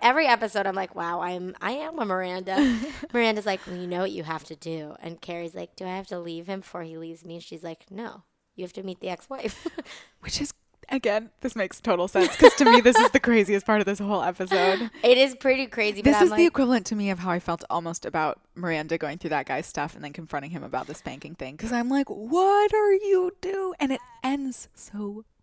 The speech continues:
Speaker 2: fucking predictably. <laughs>
Speaker 1: Yes.
Speaker 2: Anyway, I'm glad that you identify with this. It makes me so happy.
Speaker 1: Of course.
Speaker 2: I know.
Speaker 1: Of course I'm gonna be like,
Speaker 2: <laughs>
Speaker 1: "Oh, I'm," except there's no fa-, like, we have no reason to believe that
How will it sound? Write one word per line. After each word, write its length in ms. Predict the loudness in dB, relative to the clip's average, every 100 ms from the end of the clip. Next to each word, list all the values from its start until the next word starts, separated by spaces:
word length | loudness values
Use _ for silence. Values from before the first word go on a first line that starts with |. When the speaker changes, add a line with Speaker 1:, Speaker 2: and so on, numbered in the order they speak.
| _ _ _ _ _
Speaker 2:
fucking 280 | -18 -18 -18
predictably. 600 | -18 -18 _ -20 -14 -14 -16
<laughs> 600 | _ _ _ -14 -10 -10
Speaker 1:
Yes. 240 | -10 -12 -12 -14 -12 -10 -8
Speaker 2:
Anyway, 340 | -6 -4 -4 -6 -12 _ _ _ _ 2
I'm 140 | 4
glad 220 | 6 6
that 100 | 4
you 80 | 2
identify 480 | 2 2 -2 0 0
with 80 | 2
this. 180 | 0 -2
It 80 | -4
makes 220 | -6 -6
me 80 | -8
so 240 | -4 -4
happy. 440 | -4 -2 -2 -2
Speaker 1:
Of 60 | -6
course. 640 | -8 -4 4 6 6 4
Speaker 2:
I 160 | 0 -2
know. 300 | -2 -4 -4
Speaker 1:
Of 120 | -6
course 340 | -6 4 6 6
I'm 120 | 4 2
gonna 160 | 0
be 120 | 0
like, 200 | 4 2 2
Speaker 2:
<laughs> 60 | 2
Speaker 1:
"Oh, 320 | 4 4 -2 -10 -6 0
I'm," 460 | 2 2 0 -2 -2 -2 2 2
except 400 | 6 4 4 2
there's 220 | 2 2
no 680 | 2 4 6 4 2 -2 -8 _ _ _ _ _ -20
fa-, 300 | -2 0 0
like, 200 | -4 -6
we 120 | -2 2
have 160 | 2
no 340 | 2 0 0 0
reason 320 | -2 -4 -6
to 80 | -6
believe 640 | -6 -6 -8 -10 -12 -18 _ _ -8
that 280 | -4 -4